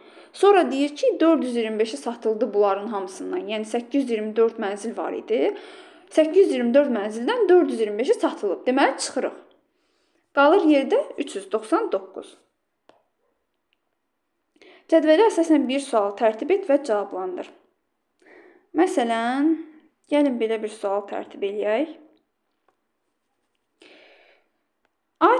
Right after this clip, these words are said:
tipli, A tipli binadan iki yüz mənzil satılıb, tutaq ki, A tipli binadan iki yüz mənzil satılıbsa, həmin binada neçə satılmayan mənzil qalır? Gəlin biraz çətinləşdirək də, yəni asan,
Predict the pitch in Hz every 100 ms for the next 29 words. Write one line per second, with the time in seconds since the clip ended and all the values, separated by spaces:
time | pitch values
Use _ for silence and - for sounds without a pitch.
0 | - - 262 254 247 359 - - - -
1 | - 415 - - 233 233 233 220 208 208
2 | 226 233 - 415 392 254 233 226 233 226
3 | 226 - - _ _ _ _ _ _ _
4 | _ _ _ _ _ - 214 - 202 214
5 | 302 - _ - - - - - - -
6 | _ _ - 269 311 - 240 233 226 208
7 | 208 233 320 - - 285 254 214 220 226
8 | 233 190 - 190 - 277 311 403 - _
9 | - 277 359 302 226 214 214 302 392 480
10 | 339 269 254 370 285 - 285 226 247 330
11 | 220 202 - - - - - _ _ _
12 | _ _ - 254 247 220 214 - 214 -
13 | 190 196 - 185 185 - - - - 226
14 | - 214